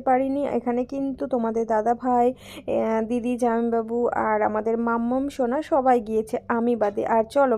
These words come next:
মিউজিয়ামের ভেতরটা তোমাদের একটুখানি দেখিয়ে দেব। এখানে যদিও ভিডিও করার নিয়ম নেই, এখানে নাকি, আহ, তোমাদের দাদাভাই চুপ করে এই ভিডিওটা করেছে, তাই তোমাদের এই ক্লিপটা একটু দিতে পারলাম, না হলে হয়তো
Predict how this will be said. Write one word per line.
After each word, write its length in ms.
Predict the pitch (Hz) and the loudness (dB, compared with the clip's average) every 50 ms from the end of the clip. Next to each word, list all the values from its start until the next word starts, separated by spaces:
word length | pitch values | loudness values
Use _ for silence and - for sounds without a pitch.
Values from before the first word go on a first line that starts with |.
| 220 240 | 0 0
মিউজিয়ামের 600 | 254 269 302 294 294 330 330 320 330 349 349 311 285 277 269 240 240 | 0 0 0 0 0 0 0 0 0 0 0 0 -2 -2 -2 0 2
ভেতরটা 360 | 277 247 - 285 311 - 294 285 285 | 2 2 4 2 2 2 2 2 2
তোমাদের 260 | 262 233 254 247 262 262 247 | 2 0 2 2 2 2 0
একটুখানি 360 | 247 - 254 254 262 269 311 302 240 233 | -2 -2 -4 -2 0 0 -2 -2 -4 -4
দেখিয়ে 340 | 220 220 - - 233 220 208 - | -6 -6 -6 -8 -4 -4 -2 -2
দেব। 120 | 208 220 220 - 220 - - - - - - - - - - | -2 -2 -2 -4 -6 -6 -10 -18 -18 -18 -18 -10 -4 0 0
এখানে 240 | 254 - 320 349 370 339 269 | 2 2 2 0 0 2 2
যদিও 260 | 277 294 269 302 320 330 269 269 | 2 2 2 2 0 0 0 -2
ভিডিও 240 | 262 220 247 269 302 294 302 | -4 -2 -2 -2 0 2 4
করার 240 | 294 302 302 294 285 269 | 4 4 4 4 2 2
নিয়ম 220 | 254 254 277 302 294 269 254 | 2 2 2 2 2 2 2
নেই, 100 | 269 - - - 247 | 2 2 2 0 0
এখানে 240 | - 269 294 320 339 311 294 | 0 0 -2 0 0 0 -2
নাকি, 200 | 277 - 285 311 339 | -4 -2 -2 -4 -4
আহ, 440 | - - - - - - 240 233 226 226 240 | -4 -6 -16 -8 -4 -2 0 0 0 0 0
তোমাদের 240 | 240 240 240 254 247 240 | 0 2 2 4 4 4
দাদাভাই 320 | 233 226 233 247 254 247 247 - | 6 4 4 4 4 2 0 0
চুপ 140 | 285 285 269 - - | -4 -6 -6 -2 2
করে 160 | 285 285 294 294 277 262 | 2 4 4 4 2 2
এই 80 | 262 233 233 | 0 0 -2
ভিডিওটা 260 | 247 220 208 233 254 269 269 285 294 285 | -4 -4 -2 0 2 2 4 2 2 2
করেছে, 260 | 262 226 247 269 294 285 - 294 | 0 2 2 2 2 0 2 2
তাই 160 | 269 262 294 - 294 | 2 2 2 2 2
তোমাদের 260 | 262 254 247 254 247 240 240 | 0 2 2 4 4 4 2
এই 60 | 240 - | 2 -2
ক্লিপটা 340 | 247 233 233 - - - 240 240 | -6 -6 -8 -4 -2 0 0 0
একটু 160 | 233 240 - 247 226 247 | 0 -2 -6 -4 -4 -2
দিতে 180 | 240 240 269 262 269 | -2 0 0 2 2
পারলাম, 280 | 277 277 277 294 302 285 254 | 2 2 2 2 0 0 0
না 60 | 220 226 233 | -2 0 0
হলে 160 | 226 226 240 247 240 | 0 0 0 2 2
হয়তো 220 | 226 226 233 | 0 0 0